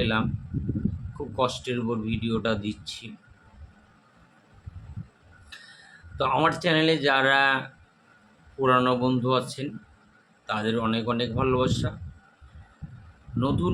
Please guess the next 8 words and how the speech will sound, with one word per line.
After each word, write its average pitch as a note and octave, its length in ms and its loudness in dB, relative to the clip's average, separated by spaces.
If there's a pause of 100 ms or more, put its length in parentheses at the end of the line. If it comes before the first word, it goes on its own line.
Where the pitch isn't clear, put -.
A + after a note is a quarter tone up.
(120)
বন্ধু E3+ 260 2 (100)
যারা C3 180 6 (100)
আছেন D#3+ 280 -2 (540)
তাদেরকেও C3 500 4
অনেক B2 160 2 (100)
অনেক A#2 160 -2 (120)
ভালোবাসা। G2 580 -2 (1600)
তো - 80 -12